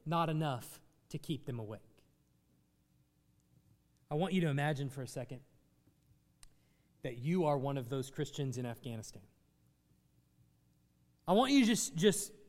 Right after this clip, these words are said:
if you can, just imagine to the best of your ability that you have a house in Afghanistan and you and your family worship in that house regularly.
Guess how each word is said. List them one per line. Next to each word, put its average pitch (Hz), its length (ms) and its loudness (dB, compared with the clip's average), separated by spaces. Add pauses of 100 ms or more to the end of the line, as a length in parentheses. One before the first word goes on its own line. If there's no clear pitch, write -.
(220)
if - 160 -6
you 185 60 0
can, 247 560 4 (460)
just 214 240 4
imagine 185 800 6
to 165 100 -6
the 160 80 -2
best 208 320 4
of 208 80 2
your 220 100 6
ability 156 540 2 (680)
that 165 120 0
you 214 420 4
have 196 280 0
a 170 60 0
house 220 400 2
in 240 80 4
Afghanistan 185 920 0 (1300)
and 165 200 2
you 214 380 2
and 165 120 0
your 156 100 0
family 180 640 2
worship 175 520 0
in 165 160 0
that 165 160 -2
house 147 440 -6
regularly. 131 640 -6